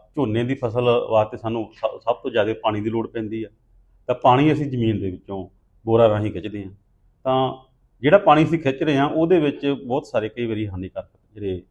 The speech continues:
ਛੋਰੇ ਆ, ਉਹ ਜ਼ਮੀਨ ਦੇ ਵਿੱਚ ਉੱਪਰ ਇਕੱਠੇ ਹੋ ਜਾਂਦੇ ਆ। ਤਾਂ ਇਹਦੇ ਵਿੱਚੋਂ ਜਿਸ ਤਰ੍ਹਾਂ ਕੁਛ ਜ਼ਮੀਨਾਂ ਵਿੱਚ ਆਰ ਐਸ ਸੀ ਵੱਧ ਜਾਂਦੀ ਆ, ਤਾਂ ਉਹਨੂੰ ਆਪਾਂ ਕਾਲਾ ਛੋਰਾ ਕਹਿ ਦਿੰਦੇ ਹਾਂ।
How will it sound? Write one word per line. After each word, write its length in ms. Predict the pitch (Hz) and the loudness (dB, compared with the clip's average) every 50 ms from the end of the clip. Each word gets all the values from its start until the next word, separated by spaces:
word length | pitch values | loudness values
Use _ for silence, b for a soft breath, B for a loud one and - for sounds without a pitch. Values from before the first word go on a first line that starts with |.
| _ _ _ _ | _ _ _ _
ਛੋਰੇ 320 | _ - 120 117 120 123 120 | _ -2 0 2 4 6 6
ਆ, 60 | 113 | 6
ਉਹ 180 | 113 110 117 113 | 4 4 0 -4
ਜ਼ਮੀਨ 280 | 110 107 104 101 98 | -4 -4 -4 -4 -4
ਦੇ 80 | 95 95 | -6 -8
ਵਿੱਚ 140 | 95 90 - | -8 -8 -12
ਉੱਪਰ 220 | 101 _ _ 110 117 | -18 _ _ -12 -8
ਇਕੱਠੇ 280 | - - - - 123 | -8 -10 -8 -4 -2
ਹੋ 100 | 120 113 | 0 0
ਜਾਂਦੇ 300 | 95 87 80 - _ _ | 0 -2 -8 -14 _ _
ਆ। 20 | _ _ _ _ _ _ _ _ _ _ _ _ _ | _ _ _ _ _ _ _ _ _ _ _ _ _
ਤਾਂ 280 | - 123 - - - - | -2 -2 -2 -2 -2 0
ਇਹਦੇ 200 | 165 180 196 190 | 4 6 6 6
ਵਿੱਚੋਂ 580 | 170 165 165 - 175 165 151 147 151 147 - | 6 4 0 2 2 4 4 2 0 -4 -4
ਜਿਸ 140 | 113 139 143 | -2 -2 -2
ਤਰ੍ਹਾਂ 200 | - - 143 143 | 0 2 0 0
ਕੁਛ 200 | 147 151 156 - | 2 0 -4 -2
ਜ਼ਮੀਨਾਂ 340 | 139 139 139 135 135 135 131 | 0 0 2 2 4 2 2
ਵਿੱਚ 180 | 123 117 - - | 2 -2 -2 2
ਆਰ 240 | 110 110 104 104 | 6 6 6 6
ਐਸ 140 | 110 107 - | 4 -2 -6
ਸੀ 80 | - 113 | -10 -2
ਵੱਧ 200 | 117 117 120 120 | 0 0 0 -2
ਜਾਂਦੀ 260 | 123 110 104 101 104 | -8 -12 -12 -8 -8
ਆ, 60 | 101 | -10
ਤਾਂ 160 | 98 - 104 | -6 -4 -6
ਉਹਨੂੰ 220 | - 104 113 117 110 | -6 -4 -6 -8 -10
ਆਪਾਂ 180 | 110 - 101 | -10 -12 -10
ਕਾਲਾ 240 | - 104 101 104 110 | 0 2 4 4 4
ਛੋਰਾ 240 | 110 - 123 117 117 | 2 0 -2 -2 -2
ਕਹਿ 180 | 110 117 117 117 | -2 -4 -8 -8
ਦਿੰਦੇ 240 | 120 107 107 101 | -8 -12 -14 -16
ਹਾਂ। 60 | 95 | -18